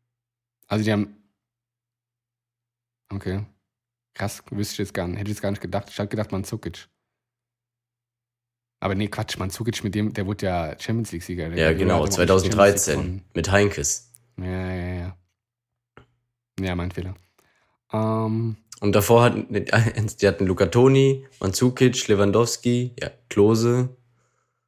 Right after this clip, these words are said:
Speaker 2: Die hatten schon immer eine Neun. Elber,
Speaker 1: Akai.
Speaker 2: Und jetzt haben die zum ersten Mal keine Neuen. Ja, und ich weiß
Speaker 1: Danke.
Speaker 2: nicht, ob das so, so, ob das so gut ist für die Bayern.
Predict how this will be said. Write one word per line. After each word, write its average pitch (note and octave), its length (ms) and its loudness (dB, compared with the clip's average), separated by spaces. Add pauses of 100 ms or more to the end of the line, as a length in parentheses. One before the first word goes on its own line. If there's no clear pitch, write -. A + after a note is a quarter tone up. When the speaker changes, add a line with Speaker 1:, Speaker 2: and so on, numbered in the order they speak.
(840)
Speaker 2:
Die A2+ 60 6
hatten A#2 180 4
schon C#3 160 2
immer F#3+ 200 6
eine F3+ 120 6
Neun. D#3 480 4 (260)
Elber, B2+ 720 6 (1600)
Speaker 1:
Akai. G#2 300 0
Speaker 2:
Und A2+ 60 6
jetzt D3 200 6
haben D3+ 120 8
die C#3+ 100 6
zum C3+ 160 2
ersten D#3 260 4
Mal D3 80 6
keine C#3+ 320 4
Neuen. D#2+ 460 -2 (1700)
Ja, - 120 -2
und F2 60 0
ich F#2+ 100 -2
weiß A2+ 140 6
Speaker 1:
Danke. A#2+ 140 2
Speaker 2:
nicht, A2+ 60 4
ob G#2 60 -2
das A#2 160 0
so, B2+ 380 4
so, - 200 -6
ob A#2 120 -12
das B2+ 160 0
so C3+ 100 2
gut B2+ 200 0
ist F#2 120 0
für - 80 -4
die E2 80 -2
Bayern. E2 440 -2